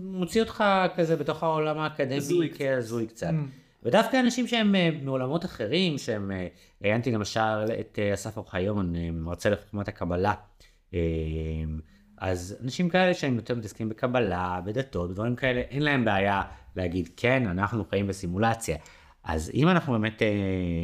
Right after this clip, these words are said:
Speaker 1: נחזור אחורה לעניין הזה של הדתות והתפיסות הקדומות יותר,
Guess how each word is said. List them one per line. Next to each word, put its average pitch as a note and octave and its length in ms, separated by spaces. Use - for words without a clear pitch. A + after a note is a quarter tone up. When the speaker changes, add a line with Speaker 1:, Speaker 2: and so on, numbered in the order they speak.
Speaker 1:
נחזור F2 420
אחורה A2+ 260
לעניין F#2 280
הזה A2+ 160
של E2 200
הדתות C3+ 840
והתפיסות D#2+ 760
הקדומות G2+ 520
יותר, A#2+ 280